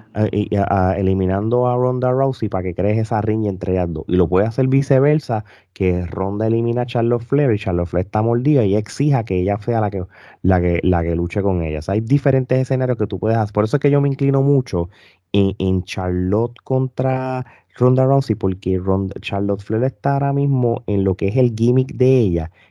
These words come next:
que es la mejor de todos los tiempos en femenino, algo que Becky Lynch no está demostrando ahora. De que Becky, como dice Gerardo, Becky Lynch ahora mismo es la villana payasa, no es la villana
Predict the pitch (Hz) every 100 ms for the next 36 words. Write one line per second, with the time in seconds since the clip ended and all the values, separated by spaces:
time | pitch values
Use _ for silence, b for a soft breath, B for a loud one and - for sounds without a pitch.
0 | _ 101 110 120 92 90 87 113 123 107
1 | 95 101 110 - 117 117 113 104 101 110
2 | 113 127 104 - 101 123 123 110 95 92
3 | 92 90 113 123 101 98 101 107 107 101
4 | 101 101 101 90 85 - b b 101 95
5 | 90 98 92 92 95 98 95 117 113 87
6 | 85 80 95 92 101 113 139 147 156 156
7 | 143 160 - b b b - 104 104 104
8 | 101 98 98 95 120 139 143 - 87 80
9 | 92 92 85 87 92 98 107 127 143 -
10 | b b 101 101 98 95 90 120 143 147